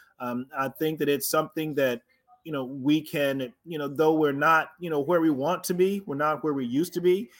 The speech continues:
And it's an opportunity for so many of us and, and Democratic Party itself to grasp hold. And if we can, you know, in a cohesive manner, you know, kinda push, you know, this, uh,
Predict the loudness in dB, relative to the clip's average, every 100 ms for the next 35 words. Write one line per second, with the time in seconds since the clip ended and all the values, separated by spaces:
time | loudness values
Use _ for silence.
0 | -20 _ -8 -8 -4 0 0 -2 -6 -2
1 | -2 -2 -4 -4 -4 -2 0 -2 -6 _
2 | _ _ -10 -6 0 2 2 -2 0 2
3 | 0 0 -4 -4 -6 -6 -6 -2 -4 -4
4 | 0 0 2 -2 -6 _ _ -10 -2 0
5 | 2 0 -6 _ -12 -10 -2 2 4 2
6 | -2 -2 2 2 2 -2 -6 -2 -2 -2
7 | -6 -6 -6 -8 -10 -10 -8 -10 -6 -8
8 | -4 -4 -2 -4 -2 0 -2 -4 -8 _
9 | -8 -2 -2 2 2 2 -2 -6 2 2
10 | 2 -8 _ -8 -4 -2 0 0 -2 -8
11 | -20 _ -10 -8